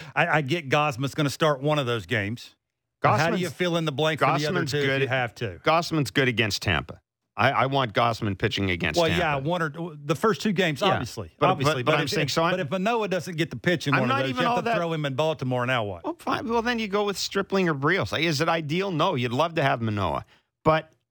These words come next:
Speaker 2: this is an organization that wants home field advantage. This is an organization that's prepared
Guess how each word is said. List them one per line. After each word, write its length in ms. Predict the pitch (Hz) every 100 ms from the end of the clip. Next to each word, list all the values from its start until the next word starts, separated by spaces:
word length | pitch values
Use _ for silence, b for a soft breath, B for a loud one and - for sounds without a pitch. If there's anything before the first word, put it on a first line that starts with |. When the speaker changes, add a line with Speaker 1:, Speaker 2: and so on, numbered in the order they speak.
| _ - - -
Speaker 2:
this 240 | 143 147
is 120 | 202
an 80 | 180
organization 680 | 170 165 170 135 123 123 139
that 120 | 131
wants 300 | 123 120 120
home 180 | 117 113
field 300 | - 135 131
advantage. 520 | 131 131 151 117 -
This 220 | - 120
is 180 | 151 156
an 80 | 160
organization 760 | 156 151 143 120 120 120 131 143
that's 160 | 107 -
prepared 680 | - 87 - 120 123 151